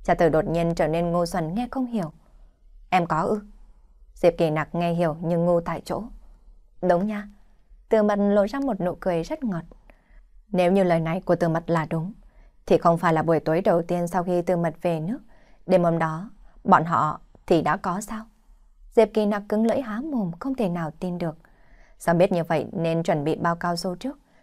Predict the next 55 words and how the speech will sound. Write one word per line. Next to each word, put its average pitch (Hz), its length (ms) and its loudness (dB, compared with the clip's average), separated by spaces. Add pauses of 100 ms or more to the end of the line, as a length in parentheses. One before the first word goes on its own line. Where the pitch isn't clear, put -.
(160)
nên 175 180 4
nhìn 160 140 2
xuống 165 400 -2
nỗi 156 180 2
khổ 156 200 0
tương 208 300 -6
tư 214 120 -8
nha. 202 320 -8 (880)
Tên 175 160 6
tiểu 165 140 2
tử 156 240 0
thối, 170 200 -2 (680)
ta 175 100 6
đã 160 120 4
sớm 180 260 4
cảnh 180 140 6
cáo 165 140 2
ngươi 196 180 2
rồi, 165 140 -6 (200)
không 170 140 2
cho 170 120 2
phép 226 140 6
ngươi 185 160 4
đụng 175 240 2
trộm 185 200 2 (120)
quyến 175 200 4
rũ 170 180 6
con 170 180 4
gái 165 220 0
của 170 240 4
Từ 165 140 4
gia 180 180 -6
ta. 190 240 -8 (400)
Thế 185 100 8
mà 185 100 8
ngươi 156 180 2
lại 180 160 4
dám, 170 240 -2 (380)
ngươi 170 120 6
thật 170 140 4
là 143 200 0
to 175 220 2
gan, 196 140 -4 (520)
tức 202 180 6
chết 214 260 6
ta, 175 180 -2 (360)
tức 240 180 8
chết 254 200 0
ta 214 180 -6
rồi. 180 220 -6 (1080)
Cha 226 140 6
Từ 214 200 4
tức 320 200 -4
giận 208 240 -2
cầm 202 200 0